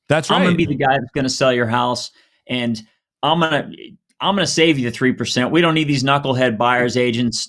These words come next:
Speaker 2: to come and show your house. I'm gonna take care of everything. I know everything about the property 'cause I, I'm talking to you about it directly, and
Speaker 1: Okay.
Speaker 2: buyers are gonna come to me. But I'm gonna be competing with other agents who are going to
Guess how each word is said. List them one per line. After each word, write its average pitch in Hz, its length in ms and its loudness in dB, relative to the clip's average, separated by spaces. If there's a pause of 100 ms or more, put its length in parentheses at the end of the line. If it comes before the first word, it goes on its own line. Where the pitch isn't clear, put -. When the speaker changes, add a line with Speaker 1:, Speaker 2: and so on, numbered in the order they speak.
Speaker 2:
to 120 120 -6
come 123 220 -2
and 117 80 -2
show 123 200 0
your 120 140 4
house. 120 260 2
I'm 156 80 0
gonna 147 120 0
take 139 240 -2
care 135 200 2
of 113 140 -2
everything. 131 680 0
I 165 140 2
know 143 280 2
everything 156 440 0
about 131 280 0
the 113 60 -12
property 127 500 -4
'cause 113 200 -8
I, 139 200 0 (120)
I'm 147 120 -4
talking 131 320 -2
to 110 60 2
you 147 160 0
about 127 260 0
it - 80 -8
directly, 135 600 -2 (320)
and 104 100 -8
Speaker 1:
Okay. 131 120 -2
Speaker 2:
buyers 135 280 2
are 120 60 -2
gonna 113 180 -2 (100)
come 110 160 2
to 107 100 -6
me. - 300 -4 (300)
But 175 420 0 (1800)
I'm 131 120 -2
gonna 170 120 2
be 175 120 2
competing 202 760 0 (460)
with 151 320 -2
other 220 500 2
agents 143 500 2
who 156 420 0 (500)
are 151 120 2
going 143 280 0
to 139 220 0